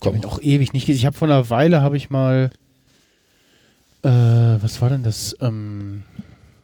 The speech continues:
Speaker 2: nicht der, der Pate, aber ir-, irgend so einen alten, guten Gangsterstreifen gesehen, wo der Darsteller von Don Eladio in Jungen rumrannte. Und noch ein,
Speaker 1: Mhm.
Speaker 2: irg-, irgendein anderer, wo ich dachte so, ach, guck mal, ja, hier, da laufen sie alle rum.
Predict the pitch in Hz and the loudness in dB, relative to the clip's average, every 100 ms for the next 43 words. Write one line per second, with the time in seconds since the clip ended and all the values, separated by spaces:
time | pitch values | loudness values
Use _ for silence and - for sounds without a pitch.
0 | _ - - - _ - _ _ - - | _ -14 -14 -14 _ -20 _ _ -18 -16
1 | - - 123 - 113 - 131 120 - 107 | -10 -8 -8 -2 -2 0 -8 -12 -6 -4
2 | - - 113 143 151 185 175 180 175 - | -4 -2 0 0 -2 -2 0 0 -2 -6
3 | _ _ _ _ _ _ _ - 156 170 | _ _ _ _ _ _ _ -2 2 2
4 | 190 185 196 180 151 160 175 170 170 170 | 4 2 2 0 2 0 -2 -2 -2 -4
5 | 165 147 165 170 139 160 220 190 196 190 | -8 -6 -6 0 -2 0 0 0 0 0
6 | 196 180 190 190 156 135 147 147 147 147 | 0 0 0 0 -4 -2 0 2 2 2
7 | 147 - - 139 135 135 131 127 123 123 | 0 -2 0 2 4 2 2 2 2 0
8 | 120 117 113 110 110 110 - _ _ _ | 0 -2 -2 -2 -4 -6 -10 _ _ _
9 | _ _ - 127 170 - 170 160 160 156 | _ _ -2 0 2 2 2 2 -2 -4
10 | 143 151 170 147 147 220 220 139 127 127 | -2 -2 2 2 2 2 2 0 0 -2
11 | 165 202 139 123 120 113 110 107 104 104 | -2 -2 -2 -2 0 -2 0 0 0 -4
12 | _ _ _ _ 151 147 165 165 160 98 | _ _ _ _ -8 -2 2 4 4 0
13 | 110 - 151 156 147 156 131 117 117 - | -2 -2 -4 -2 -2 0 0 2 -2 -2
14 | 123 113 - 165 127 123 123 123 135 131 | -6 -6 -6 -4 0 2 2 2 4 4
15 | 123 131 127 127 147 135 135 131 113 | 2 0 0 -2 -2 -2 0 -4 -6